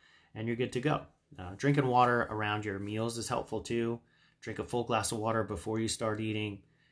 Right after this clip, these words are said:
Have your protein and veggies, then your carbs, and then make sure you're drinking water throughout the whole time. You're gonna be a lot fuller, I promise you guys. So anyway, water is important,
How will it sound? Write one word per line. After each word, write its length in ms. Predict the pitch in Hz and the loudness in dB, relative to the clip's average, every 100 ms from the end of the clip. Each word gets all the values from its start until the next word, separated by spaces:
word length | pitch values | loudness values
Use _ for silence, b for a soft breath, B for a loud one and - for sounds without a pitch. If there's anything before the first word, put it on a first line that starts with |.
| b | b
Have 240 | 120 113 | -2 0
your 120 | 113 | 0
protein 540 | 104 117 113 120 110 107 | -2 -2 -2 -4 -6 -4
and 160 | 98 | -4
veggies, 580 | 101 110 107 104 101 - - b b b | -2 -2 -2 -4 -4 -6 -10 b b b
then 140 | 98 101 | -10 -10
your 120 | 98 | -6
carbs, 640 | - 113 110 110 98 - - b b - | 0 4 4 2 -2 -6 -10 b b -10
and 160 | 107 | -6
then 140 | 104 101 | -4 -4
make 120 | 104 | -4
sure 160 | - 107 | -4 -4
you're 80 | |
drinking 360 | 101 107 92 101 | -2 -4 -6 -6
water 280 | 98 101 98 | -2 0 -2
throughout 220 | 98 95 | -4 -6
the 100 | 104 | -6
whole 140 | 101 | -6
time. 220 | 101 104 101 | -4 -6 -6
You're 80 | |
gonna 140 | 104 98 | -6 -4
be 80 | 98 | -4
a 80 | |
lot 280 | 95 98 - | 0 0 0
fuller, 340 | - 92 85 85 | -6 -6 -6 -8
I 40 | |
promise 440 | 82 90 87 82 | -8 -8 -6 -6
you 60 | - | -8
guys. 340 | - - - - _ - | -12 -14 -16 -20 _ -6
So 160 | - | 2
anyway, 280 | 131 110 90 - _ _ _ _ _ _ _ - 104 | 4 2 -2 -10 _ _ _ _ _ _ _ -18 -2
water 280 | 123 143 | 6 8
is 120 | 139 135 | 8 4
important, 480 | 113 127 120 123 | 0 -2 -2 -4